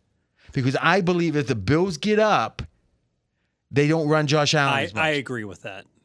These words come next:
Speaker 2: Yes.
Speaker 1: Hmm.
Speaker 2: Why would he run if they got up seventeen? It wouldn't
Speaker 1: So
Speaker 2: make any
Speaker 1: in
Speaker 2: sense.
Speaker 1: game,
Speaker 2: And, and you're gonna lose eight yards at the end of the game when he takes a stupid knee.
Speaker 1: That's a good point, too.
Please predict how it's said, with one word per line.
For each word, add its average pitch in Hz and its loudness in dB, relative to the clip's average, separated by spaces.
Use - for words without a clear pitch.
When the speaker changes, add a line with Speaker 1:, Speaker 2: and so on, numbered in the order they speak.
Speaker 2:
Yes. 101 -8
Speaker 1:
Hmm. 117 -8
Speaker 2:
Why 151 2
would 175 0
he 156 -4
run 127 -4
if 110 -12
they 139 -6
got 120 -2
up 113 -6
seventeen? 101 -10
It 135 -10
wouldn't 127 -4
Speaker 1:
So 160 -2
Speaker 2:
make 120 -8
any 117 0
Speaker 1:
in 214 4
Speaker 2:
sense. 190 2
Speaker 1:
game, 170 2
Speaker 2:
And, 180 0
and 226 2
you're 196 -2
gonna 165 -2
lose 165 0
eight 147 -2
yards 131 0
at 131 -8
the 135 -2
end 131 -2
of 127 -6
the 143 0
game 180 0
when 156 -2
he 139 -4
takes 147 -2
a 117 -4
stupid 143 -2
knee. 131 -4
Speaker 1:
That's 110 -2
a 131 -2
good 110 -2
point, 104 -2
too. 113 -2